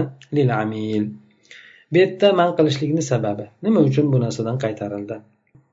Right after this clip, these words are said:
Nima uchun tengma-teng bo'lishligi yoki o'zini nasibasidan ko'ra ko'proq to'lab berishligi <clears throat> bu narsadan qaytarildi? Sababi, agar u odam molidan bironta narsani to'lab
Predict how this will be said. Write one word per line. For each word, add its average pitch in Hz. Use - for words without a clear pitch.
Nima 143
uchun 135
tengma-teng 131
bo'lishligi 120
yoki 127
o'zini 127
nasibasidan 131
ko'ra 131
ko'proq 139
to'lab 131
berishligi 113
<clears throat> 135
bu 135
narsadan 131
qaytarildi? 117
Sababi, 190
agar 185
u 180
odam 131
molidan 190
bironta 175
narsani 151
to'lab 143